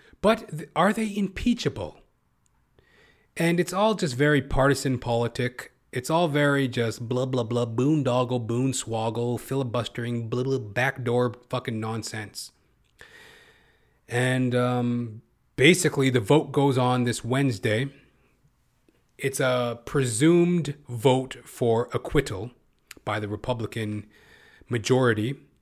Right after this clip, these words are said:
of the Senate. But we shall see, going into this November election,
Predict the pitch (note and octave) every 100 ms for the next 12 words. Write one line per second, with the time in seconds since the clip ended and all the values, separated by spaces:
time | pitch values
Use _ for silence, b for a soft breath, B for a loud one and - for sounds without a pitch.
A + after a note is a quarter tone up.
0 | _ - A#2 G#2+ - C3+ A#2 A2+ - -
1 | _ _ _ _ _ _ _ _ _ _
2 | b b b b - D3+ D3 D#3 - F#3
3 | - - B3 F3+ - - _ _ - C3+
4 | C#3 C3+ C3 C3 A#2+ B2 A#2+ B2+ B2 B2+
5 | A2+ D3+ - - F#2+ F2+